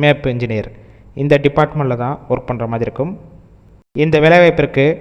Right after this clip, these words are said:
only எக்ஸ்பீரியன்ஸ் கேண்டிடேட் மட்டும்தான் கலந்து கொள்ள முடியும். குறைஞ்சபட்சம்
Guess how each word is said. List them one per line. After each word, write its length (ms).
only 300
எக்ஸ்பீரியன்ஸ் 440
கேண்டிடேட் 440
மட்டும்தான் 380
கலந்து 220
கொள்ள 200
முடியும். 280
குறைஞ்சபட்சம் 600